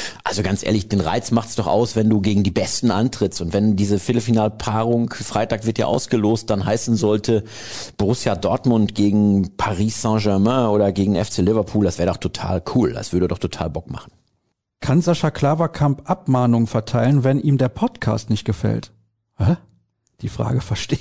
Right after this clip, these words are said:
Speaker 2: ich nicht.
Speaker 1: An mich selber heute.
Speaker 2: Nee, das, das verstehe ich nicht. Hat dir mal ein Podcast nicht gefallen?
Speaker 1: Mir persönlich?
Speaker 2: Ja, also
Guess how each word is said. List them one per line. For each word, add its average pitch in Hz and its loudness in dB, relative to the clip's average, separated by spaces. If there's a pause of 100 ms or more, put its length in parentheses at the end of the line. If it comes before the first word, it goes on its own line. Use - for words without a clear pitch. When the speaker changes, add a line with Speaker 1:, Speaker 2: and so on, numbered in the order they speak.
Speaker 2:
ich - -8
nicht. - -8 (120)
Speaker 1:
An 92 0
mich 95 0
selber 98 0
heute. 73 -4 (800)
Speaker 2:
Nee, 113 2
das, - -4
das - -6
verstehe 143 0
ich 123 0
nicht. - -8 (480)
Hat - -4
dir 151 4
mal 139 4
ein 123 4
Podcast - -2
nicht 135 -2
gefallen? 170 0 (680)
Speaker 1:
Mir 120 4
persönlich? 151 2
Speaker 2:
Ja, 110 -2 (100)
also 110 0